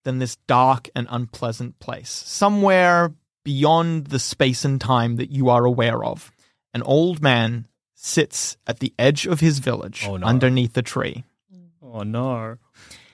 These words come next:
Speaker 1: He stares out at a well-familiar vista,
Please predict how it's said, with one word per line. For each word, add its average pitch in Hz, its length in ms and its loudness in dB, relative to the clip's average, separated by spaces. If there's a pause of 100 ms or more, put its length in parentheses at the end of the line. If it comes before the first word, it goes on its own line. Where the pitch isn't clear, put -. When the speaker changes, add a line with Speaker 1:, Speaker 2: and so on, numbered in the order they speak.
Speaker 1:
He 165 140 -8
stares 175 500 0
out 147 360 2
at 127 240 0
a 127 80 0
well-familiar 170 1500 0
vista, - 600 -8